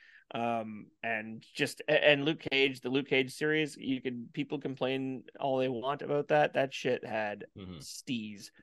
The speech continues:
Speaker 1: both style
Speaker 2: Yeah.
Speaker 1: and ease. That show is
Speaker 2: What
Speaker 1: dope. <laughs>
Speaker 2: an-, um, another season of Agents of shield that I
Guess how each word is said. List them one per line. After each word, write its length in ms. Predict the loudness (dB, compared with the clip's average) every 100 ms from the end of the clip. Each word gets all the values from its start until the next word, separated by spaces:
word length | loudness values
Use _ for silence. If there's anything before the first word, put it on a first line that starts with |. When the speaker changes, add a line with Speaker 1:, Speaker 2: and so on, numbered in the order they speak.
| _
Speaker 1:
both 240 | 4 4 2
style 380 | 4 6 8 6
Speaker 2:
Yeah. 40 |
Speaker 1:
and 80 | 2
ease. 380 | 0 0 -4 -10 -4 2
That 140 | 2
show 240 | 6 6
is 220 | 6 0 -10 0
Speaker 2:
What 200 | 2 2
Speaker 1:
dope. 40 | 2
<laughs> 40 |
Speaker 2:
an-, 320 | 4 4 2 6 8 8 2 _ _ _ 4
um, 600 | 6 8 6 2 0 -8 _ _ _ _ _ _ 0
another 420 | 4 6 8 8
season 320 | 8 2 4
of 100 | 4
Agents 280 | 4 4 0
of 40 | 2
shield 240 | 4 4
that 160 | 0 -2 _ -4
I 460 | 2 4 4 2